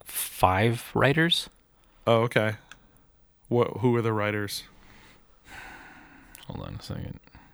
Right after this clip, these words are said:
Speaker 2: 'Cause I have an article of, like, an interview with them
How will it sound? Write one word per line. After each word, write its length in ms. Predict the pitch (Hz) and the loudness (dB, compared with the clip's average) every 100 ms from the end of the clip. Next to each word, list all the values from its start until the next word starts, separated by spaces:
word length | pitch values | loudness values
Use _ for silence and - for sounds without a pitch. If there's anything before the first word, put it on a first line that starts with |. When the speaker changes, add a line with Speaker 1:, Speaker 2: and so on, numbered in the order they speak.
| _ _ - | _ _ -10
Speaker 2:
'Cause 160 | 110 110 | -6 -4
I 40 | |
have 140 | 110 | -4
an 80 | 110 | -4
article 480 | 107 101 - 104 101 | -4 -6 -6 -6 -6
of, 140 | - - | -8 -12
like, 140 | 95 | -10
an 60 | 98 | -10
interview 380 | 98 98 101 | -8 -10 -10
with 200 | 98 98 | -10 -10
them 320 | 98 98 104 | -10 -10 -10